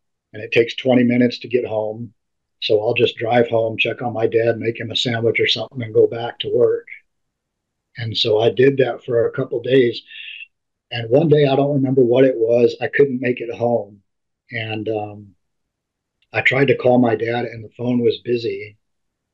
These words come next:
And, um, I thought that was odd because Dad never called anybody, but I thought, "Well, maybe it's an off chance that somebody called him."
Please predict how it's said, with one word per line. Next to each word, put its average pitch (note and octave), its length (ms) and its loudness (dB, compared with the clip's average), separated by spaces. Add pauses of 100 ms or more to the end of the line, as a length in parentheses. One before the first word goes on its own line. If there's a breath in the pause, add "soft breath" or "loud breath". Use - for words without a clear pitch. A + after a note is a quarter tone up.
(320)
And, A2+ 340 -8
um, G#2+ 420 -8 (800)
I B2 80 -2
thought A#2+ 220 2
that A2 140 0
was A2+ 140 2 (100)
odd A#2+ 160 4
because A2+ 340 2
Dad A2 280 -6
never G#2+ 240 -12
called C3 380 4
anybody, G#2+ 480 -8
but A2 200 -12
I A#2 120 -20
thought, A2 160 -16
"Well, A#2 140 -6
maybe A2+ 280 -8
it's G#2 140 -8
an G2+ 100 -14
off A2 220 -12
chance A2 360 -6
that - 140 -8
somebody A2+ 320 -6
called G#2+ 300 -6
him." G#2+ 400 -12